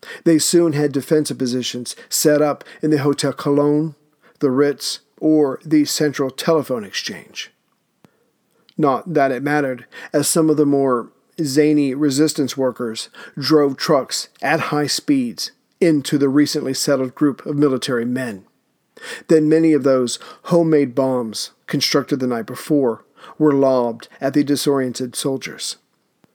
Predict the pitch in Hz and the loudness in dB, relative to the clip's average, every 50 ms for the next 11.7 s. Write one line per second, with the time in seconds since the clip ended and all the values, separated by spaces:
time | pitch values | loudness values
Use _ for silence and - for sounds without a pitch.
0 | _ _ _ _ _ _ - - - - 151 147 131 143 135 - 160 151 156 156 | _ _ _ _ _ _ -20 -20 -6 -2 0 2 2 2 0 2 2 2 2 0
1 | - 165 147 147 139 139 127 123 120 123 113 107 - - - _ _ _ _ _ | -2 -2 0 0 2 2 0 -2 -2 -4 -6 -8 -12 -16 -20 _ _ _ _ _
2 | - - - - 151 151 151 143 135 135 135 147 160 170 - - - 143 120 117 | -20 -20 -6 0 2 4 4 4 4 2 2 2 2 2 0 -2 -4 -4 -4 -4
3 | - - - - - - _ _ _ _ 147 147 131 131 143 139 127 - 127 110 | -6 -8 -10 -12 -12 -14 _ _ _ _ 2 2 2 4 2 0 0 -2 -8 -10
4 | 98 110 - - - _ _ _ _ _ 160 175 165 165 - - - 147 147 151 | -8 -10 -12 -14 -14 _ _ _ _ _ 0 0 0 0 -6 -12 -4 0 2 4
5 | 143 135 143 143 135 139 123 - 143 127 135 131 120 - - 156 147 135 131 - | 4 4 2 2 2 0 -2 -2 -4 -4 -2 -4 -6 -4 0 0 0 0 0 -4
6 | - - 143 135 131 - 110 110 - - 113 - 143 139 131 127 120 117 123 _ | -4 -2 -2 0 0 -2 -6 -10 -8 -8 -8 -6 -4 -4 -4 -4 -6 -10 -12 _
7 | _ _ _ - - - - _ - - 165 151 - 165 151 147 135 - - - | _ _ _ -18 -18 -18 -16 _ 0 0 0 2 4 2 4 4 2 0 -2 -2
8 | 170 165 156 151 139 135 135 131 127 123 - - - - 160 156 156 160 170 - | 0 2 2 4 4 2 0 0 -2 -4 -8 -12 -8 -4 0 0 2 2 0 0
9 | - 151 135 123 110 107 - - - _ _ - - - _ - 156 147 - - | -2 -2 -2 -2 -6 -8 -10 -14 -20 _ _ -20 -20 -16 _ -2 0 0 2 2
10 | 156 135 - 143 127 120 - 147 147 135 123 123 131 - _ _ _ _ _ _ | 0 0 2 -2 -2 -2 -2 -2 -2 -2 -2 -6 -10 -16 _ _ _ _ _ _
11 | _ - 123 123 113 - - - - 135 117 104 - - | _ -4 -4 -4 -4 -6 -8 -8 -8 -8 -8 -10 -12 -16